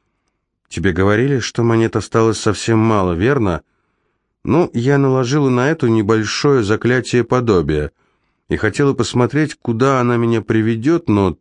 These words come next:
тут ты как раз привёл тайную полицию, и меня схватили». «И чего ты хочешь от меня?» «Теперь ты сам выяснишь, куда она приведёт. Обнаружишь то, что скрывает изобретательница.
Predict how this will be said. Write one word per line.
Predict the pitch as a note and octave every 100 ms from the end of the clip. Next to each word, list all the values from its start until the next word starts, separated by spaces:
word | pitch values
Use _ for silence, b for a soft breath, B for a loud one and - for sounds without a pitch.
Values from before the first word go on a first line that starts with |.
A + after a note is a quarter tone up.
| _
тут | E3 - _
ты | - D#3
как | A2 F#2+
раз | B2 C#3
привёл | - G#2 A2 A#2+
тайную | G#2 A#2+ A2 G2+ G2
полицию, | F#2+ A2 D3+ E3 - G2+
и |
меня | F#2 G#2 C#3
схватили». | - G#2 E2+ - G2 F2+ - _ _ _ _ _ _ _ _ _
«И | -
чего | - F2+
ты | F2 E2
хочешь | - D#2+ -
от | F2 -
меня?» | E2+ E2 G#2+ - _ _ _ _ _ _ _ _ _ _ _
«Теперь | - A#2 F3 F3+
ты | -
сам | D#3 - E3+ C3
выяснишь, | F#2 F2 D#2 - E2
куда | - F#2+ F2 F2
она | E2
приведёт. | D#2 F2 E2 D2 D#2+ D2+ - _ _ _ -
Обнаружишь | F#2 A2+ D#3+ F#3+ A2 F#2 -
то, | - F#2
что | -
скрывает | E2+ - F#2 F#2 F2 E2
изобретательница. | E2 E2+ F2+ - F2+ - D2 C#2+ C#2 -